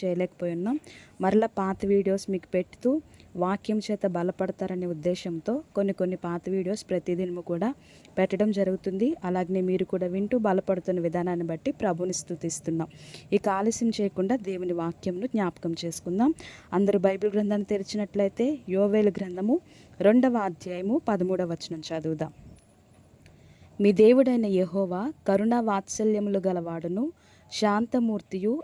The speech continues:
అత్యంత కృపగలవాడునై ఉండి, తాను చేయనుద్దేశించిన కీడును చేయక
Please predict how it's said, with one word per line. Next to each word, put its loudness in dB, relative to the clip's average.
అత్యంత 0
కృపగలవాడునై -2
ఉండి, -2
తాను 0
చేయనుద్దేశించిన 0
కీడును -10
చేయక -6